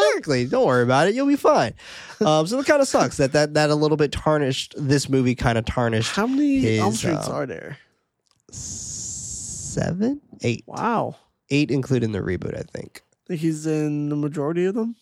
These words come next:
Speaker 1: Mm-hmm.
Speaker 2: Good for
Speaker 1: Oh,
Speaker 2: him.
Speaker 1: nine. Freddy versus Jason.
Speaker 2: He's Ro-, was he in that one
Speaker 1: That's
Speaker 2: too?
Speaker 1: Robert Englund, yeah.
Speaker 2: It was, uh, the guy from Watchmen for one movie, right?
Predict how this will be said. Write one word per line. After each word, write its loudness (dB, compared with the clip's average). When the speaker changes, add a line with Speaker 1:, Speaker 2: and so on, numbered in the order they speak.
Speaker 1:
Mm-hmm. -4
Speaker 2:
Good -8
for 2
Speaker 1:
Oh, 0
Speaker 2:
him. -2
Speaker 1:
nine. 0
Freddy -2
versus -2
Jason. -4
Speaker 2:
He's -2
Ro-, -2
was -2
he -2
in -2
that 0
one -2
Speaker 1:
That's 0
Speaker 2:
too? 2
Speaker 1:
Robert 0
Englund, -2
yeah. 0
Speaker 2:
It -2
was, 2
uh, 4
the -4
guy -2
from -6
Watchmen -2
for -4
one 2
movie, -4
right? -4